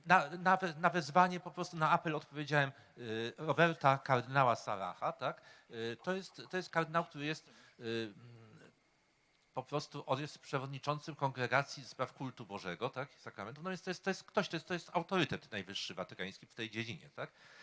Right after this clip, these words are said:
I on za-, zaapelował do kapłanów, żeby, żeby odprawiali, żeby się zwrócili znowu do, do Pana Boga. No ja na ten apel odpowiedziałem,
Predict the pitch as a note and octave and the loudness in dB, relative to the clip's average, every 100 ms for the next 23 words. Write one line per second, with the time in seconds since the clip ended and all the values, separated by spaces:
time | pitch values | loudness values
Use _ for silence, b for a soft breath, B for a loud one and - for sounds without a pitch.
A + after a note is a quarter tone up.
0 | B E3+ G3 G3+ - C#3+ D#3+ E3+ G#3+ A3 | B 2 4 2 0 -4 -2 0 -2 0
1 | A#2+ G2+ F#2+ G2+ - D#2+ D2+ G2 A2+ A2+ | 0 0 -4 -6 -2 -2 -2 -12 -12 -10
2 | C3 B B B B B B2+ C3 C#3 C3 | -12 B B B B B -2 0 0 2
3 | B2 C3 C3+ C3+ B B A#2+ B2 C3 B2+ | 2 2 0 -2 B B -10 -6 -6 -8
4 | A2+ - C#3 A#2 C3 A2+ - - - G#2+ | -10 -10 -10 -8 -8 -4 -2 -2 -4 0
5 | A#2 A2 G#2+ C#3+ D#3 D#3 D#3 C3+ C#3 C#3+ | 2 2 2 4 4 2 0 -4 -2 -4
6 | - A#2+ A2 G2+ B2 | -8 -10 -4 0 0